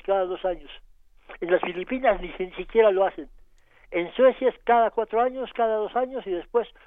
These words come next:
un año ca-, para mayor de, de seis. Y así sucesivamente. Somos el único país que verifica los coches cada, cada año,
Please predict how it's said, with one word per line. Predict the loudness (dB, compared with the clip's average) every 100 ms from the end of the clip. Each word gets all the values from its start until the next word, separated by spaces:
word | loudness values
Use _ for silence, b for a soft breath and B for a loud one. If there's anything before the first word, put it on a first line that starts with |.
| b
un | -8 -2 0
año | 0 -2
ca-, | -4
para | -6 -4 -4
mayor | -4 -2 -2
de, | -2 -6
de | -8 -4
seis. | -6 -6 _ _ _ b b b -4
Y |
así | -4 -4
sucesivamente. | -6 -2 -2 2 2 2 -4 -6 -6 b b b b
Somos | 4 4 2
el | 2
único | -2 -6 -2
país | 0 0 -2 -2
que |
verifica | 0 0 -2 -4 0 0
los | 0
coches | 0 -2 -2 0
cada, | 4 4 2
cada | -2 -2 0
año, | -2 -4